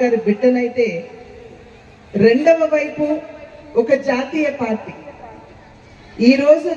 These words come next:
దేశ ప్రధానిగా ఉన్నటువంటి నరేంద్ర మోడీ గారు మీ బిడ్డ అని చెప్పి మీకు తెలుసు. గాండ్ల కులంలో పుట్టినటువంటి ఒక వెనుకబడిన తరగతికి సంబంధించినటువంటి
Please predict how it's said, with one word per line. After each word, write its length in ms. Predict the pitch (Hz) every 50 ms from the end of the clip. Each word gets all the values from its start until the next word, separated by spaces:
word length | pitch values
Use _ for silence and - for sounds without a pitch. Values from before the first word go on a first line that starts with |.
| - - 262
దేశ 180 | 269 302 - - 311 - -
ప్రధానిగా 580 | 247 240 254 277 294 302 311 320 320 302 311 302 294 277
ఉన్నటువంటి 600 | 277 277 285 277 247 277 277 262 269 262 277 277 254 196 196 202 196 - - - - - - - - - - - - - - - 202 208 208
నరేంద్ర 420 | 220 226 262 285 311 320 302 311 302 294
మోడీ 260 | 285 277 269 262 277 277 254 269
గారు 200 | 254 262 254 294 277 254 240
మీ 140 | 233 247 277 277 254
బిడ్డ 220 | 269 262 254 - 294 285
అని 100 | 294 269 254
చెప్పి 200 | 262 247 254 269 262 254
మీకు 180 | 240 220 - - -
తెలుసు. 260 | 185 175 175 - - - - - - - - - - - - - - - - - - - - 165 156
గాండ్ల 340 | 196 196 214 247 262 269 269 262 269
కులంలో 360 | 262 254 247 254 254 254 254 247
పుట్టినటువంటి 800 | - 233 - - 254 247 240 233 226 233 233 226 226 214 262 262 - - - - - - - - - - - - - - - - - - 202
ఒక 120 | 214 214 262 233 202
వెనుకబడిన 560 | 220 240 247 262 311 320 311 302 302 294 294 285 254 262
తరగతికి 480 | 254 247 262 294 277 269 294 254 269 254 254
సంబంధించినటువంటి 880 | 254 247 247 254 254 254 254 254 247 - 254 254 254 247 254 254 247 254